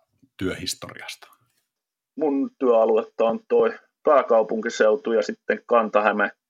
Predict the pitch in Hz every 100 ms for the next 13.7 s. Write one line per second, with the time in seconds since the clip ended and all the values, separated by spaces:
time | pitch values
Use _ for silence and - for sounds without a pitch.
0 | _ _ - 110 113 104 98 117 104 98
1 | 95 95 101 - _ - 156 143 127 110
2 | 95 - 113 107 101 101 98 - - 104
3 | 101 101 101 _ _ - 117 127 123 120
4 | 139 135 - 117 - - 117 120 120 113
5 | - _ _ 110 107 107 107 - _ _
6 | _ - 180 165 139 - - 143 135 117
7 | 104 104 - _ _ _ _ _ _ _
8 | - 120 123 131 135 127 107 - _ _
9 | - 160 151 - 143 131 - 131 127 113
10 | 104 107 - _ _ _ _ _ _ 135
11 | 143 131 117 113 107 143 135 117 104 120
12 | 107 _ _ _ 113 120 104 _ 101 101
13 | 104 - 123 120 104 98